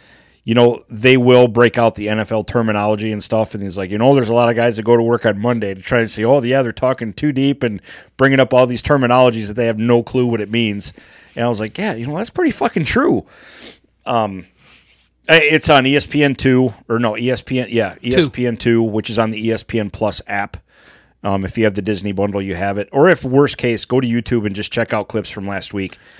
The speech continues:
Speaker 1: It is so fun to watch.
Speaker 2: Also, if you, um, as a, as a advertisement note here, I'll send Disney the bill here in just a second. If you guys are hockey fans and you have E S P N Plus this year, you get the E S P N N H L Center Ice,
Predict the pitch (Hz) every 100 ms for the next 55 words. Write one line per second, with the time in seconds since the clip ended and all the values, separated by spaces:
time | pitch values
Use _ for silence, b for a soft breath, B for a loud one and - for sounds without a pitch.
0 | b b _ 151 139 110 - 117 - 101
1 | 95 92 92 - - 156 170 196 156 156
2 | - 165 165 147 139 135 110 B B B
3 | - 147 131 135 127 - 143 127 131 -
4 | 165 143 147 143 135 131 131 131 123 127
5 | 120 - 131 131 123 123 117 131 123 120
6 | 131 - - 143 - 117 - b b b
7 | 135 147 156 147 135 156 180 175 - 151
8 | 143 139 - b b b 143 135 143 147
9 | 147 135 147 143 160 151 139 160 170 -
10 | 139 - 135 127 131 131 131 135 135 -
11 | 143 139 135 123 - _ _ _ - 139
12 | 135 151 139 - 147 139 147 143 - -